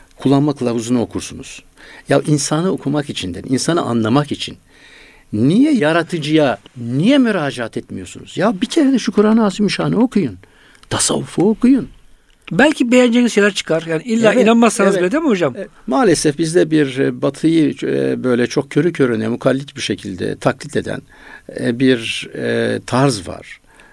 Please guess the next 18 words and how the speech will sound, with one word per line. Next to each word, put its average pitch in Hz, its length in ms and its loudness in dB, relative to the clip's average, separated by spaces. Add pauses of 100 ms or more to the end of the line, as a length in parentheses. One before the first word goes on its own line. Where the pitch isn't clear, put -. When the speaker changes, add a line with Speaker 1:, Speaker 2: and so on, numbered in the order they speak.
(140)
Speaker 1:
Özellikle 113 640 -2
belirli 107 320 0
yaşın 101 300 0
üstünde 101 380 -4
olanlarda. 95 600 -6
Onlarda 165 440 -2
bir 135 140 -6
direnç 127 400 0
var. - 200 -14 (880)
Ama 214 360 4 (160)
bu 147 520 2 (100)
şöyle 214 420 2
de 175 80 -10
bir 156 80 -6
paradoksu 135 560 0
getiriyor 90 400 -4
Süleyman 131 320 -8
Hocam. - 240 -10